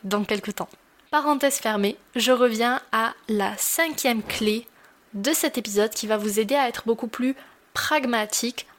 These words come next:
en termes de gestion de votre temps. Cette clé, c'est d'évaluer finalement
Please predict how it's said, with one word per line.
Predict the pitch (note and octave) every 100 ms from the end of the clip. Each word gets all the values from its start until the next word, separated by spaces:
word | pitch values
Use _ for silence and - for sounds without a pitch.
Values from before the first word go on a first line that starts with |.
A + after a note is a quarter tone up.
| -
en | G#3
termes | G#3+ B3 A#3+
de | G#3
gestion | G#3 G3 G3+ - C#4
de | A3+
votre | A3 - A#3
temps. | - - - _ _ _ _ _ - - -
Cette | - D#4+ D#4+
clé, | B3 C4+ - - - -
c'est | - B3+ C4+ - - - - _ - - _ -
d'évaluer | G3 D#4+ D4+ A#3+ G#3 G3+ -
finalement | - A3 A3 G#3 G#3